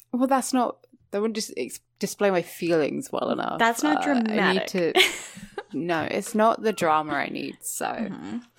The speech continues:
Speaker 2: Exactly.
Speaker 1: You know me.
Speaker 2: <laughs>
Speaker 1: You know I like me some drama.
Speaker 2: Yeah.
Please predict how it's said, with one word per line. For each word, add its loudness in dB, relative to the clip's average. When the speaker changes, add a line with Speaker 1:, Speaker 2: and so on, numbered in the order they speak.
Speaker 2:
Exactly. 0
Speaker 1:
You 6
know 4
me. -2
Speaker 2:
<laughs> 2
Speaker 1:
You 0
know 2
I 2
like 2
me 0
some -8
drama. -4
Speaker 2:
Yeah. -6